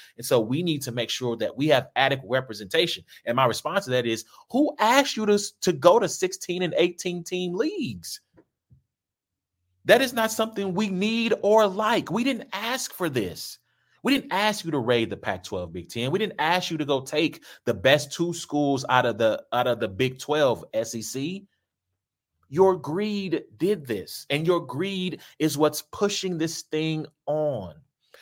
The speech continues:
And your greed will ultimately be the thing that destroys the sport.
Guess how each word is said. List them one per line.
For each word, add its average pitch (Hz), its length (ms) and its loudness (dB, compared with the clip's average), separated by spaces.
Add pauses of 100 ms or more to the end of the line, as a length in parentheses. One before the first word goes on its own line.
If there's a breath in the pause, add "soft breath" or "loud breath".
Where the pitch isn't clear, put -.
(240 soft breath)
And 214 380 4
your 196 320 6
greed 165 640 -6 (320)
will 160 260 -2
ultimately 135 680 -6
be 123 160 -4
the 120 100 -2
thing 135 380 -8
that 117 180 2
destroys 110 920 -4 (380)
the 107 140 0
sport. - 460 -6